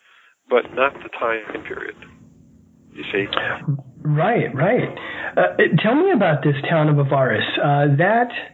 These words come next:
Speaker 2: that was kinda right at the beginning of the movie when you started getting into the various finds and, uh, fascinating stuff.
Speaker 1: Yes. Uh, and, and once again, uh, once this started,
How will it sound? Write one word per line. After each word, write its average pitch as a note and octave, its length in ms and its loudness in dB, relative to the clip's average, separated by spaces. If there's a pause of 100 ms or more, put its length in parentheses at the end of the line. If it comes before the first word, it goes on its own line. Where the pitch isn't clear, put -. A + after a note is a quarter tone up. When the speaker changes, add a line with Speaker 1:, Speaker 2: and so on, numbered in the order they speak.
(160)
Speaker 2:
that F3 300 2
was B3+ 220 2
kinda F#3 180 4
right F3 340 2
at E3 100 2
the D#3+ 40 -8
beginning E3+ 320 2
of E3 60 4
the D3+ 40 4
movie D#3+ 260 2
when C3+ 180 2
you C3 180 0
started E3 320 2
getting D3+ 260 4
into D#3 420 2
the C#3 80 2
various C#3+ 400 2 (120)
finds C#3 380 2 (120)
and, C#3 520 4 (760)
uh, - 120 -2 (240)
fascinating D#3 760 2
stuff. G#2+ 220 -2 (400)
Speaker 1:
Yes. D3 180 2 (600)
Uh, C3 220 4 (200)
and, D3 260 2
and C#3 180 2
once C#3+ 240 2
again, C3+ 320 0 (460)
uh, G#2 420 4 (100)
once C3+ 200 0 (140)
this C3+ 100 2 (120)
started, B2 280 0